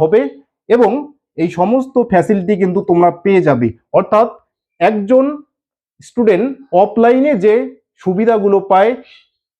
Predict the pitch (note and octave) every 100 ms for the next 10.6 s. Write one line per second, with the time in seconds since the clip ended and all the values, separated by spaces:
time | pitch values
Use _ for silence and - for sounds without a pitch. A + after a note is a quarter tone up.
0 | _ G3 G3+ G#3 A#3 D#4+ D4+ - D4 -
1 | F#3+ F#3+ G3 G3 F#3 F#3 E3+ G3 E3+ F#3
2 | C#4 D4 - _ _ - D3 D3 E3+ G3
3 | A3 A3+ D#3+ F#3 F#3+ G3 F#3+ E3+ E3+ F#3+
4 | F#3+ B3 - _ C3 A#2 D3 E3 F3+ E3+
5 | C#3+ C3+ B2 E3 B3 C#4 - _ _ _
6 | F3 D#3+ C3+ B2 G#2+ G2+ _ _ - G3+
7 | G#3 F#3+ A#3+ - _ _ _ _ _ _
8 | _ _ F3+ F3+ C4+ B3 A3 G3 G3+ G#3
9 | F#3 D#3+ F3+ G#3 G#3+ G#3 E3+ G3+ C4+ -
10 | _ - E3 A3+ A3 G3+